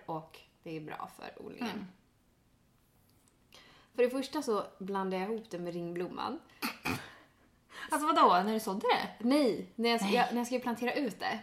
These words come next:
Speaker 2: Ja.
Speaker 1: Så råkade jag sätta ringblomma bland kålen.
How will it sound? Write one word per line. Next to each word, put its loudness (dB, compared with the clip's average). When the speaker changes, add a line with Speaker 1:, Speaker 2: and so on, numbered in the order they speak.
Speaker 2:
Ja. 0
Speaker 1:
Så 0
råkade 0
jag -2
sätta 0
ringblomma 0
bland -6
kålen. -2